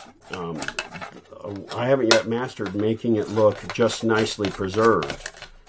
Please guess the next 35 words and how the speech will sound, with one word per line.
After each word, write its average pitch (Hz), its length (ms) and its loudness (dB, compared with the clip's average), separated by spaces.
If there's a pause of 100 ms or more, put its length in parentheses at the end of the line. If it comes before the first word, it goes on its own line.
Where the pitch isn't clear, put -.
(140)
versus 95 420 -2
making 104 360 0
it 95 100 -2
look 95 180 -4
all 90 140 0
shiny 98 480 -2
and 85 160 -2
brand 87 300 -2
new. 90 240 -2
And 76 140 -4
I 90 140 -2
don't 92 180 -4
like 90 220 -6
the 87 120 -6
all 87 100 -4
shiny 87 380 -4
and 78 100 -6
brand 85 220 -2
new. 113 240 4
And 85 100 0
that's, 101 260 -4 (680)
right 101 180 2
now, 120 160 4
that's 101 240 -2
really 107 220 0
the 98 80 -2
only 98 160 -4
thing 104 160 -6
I 98 80 -4
know 95 100 -2
how 95 140 -8
to 85 80 -6
do 110 240 -2
very 76 260 -6
well. 57 380 -14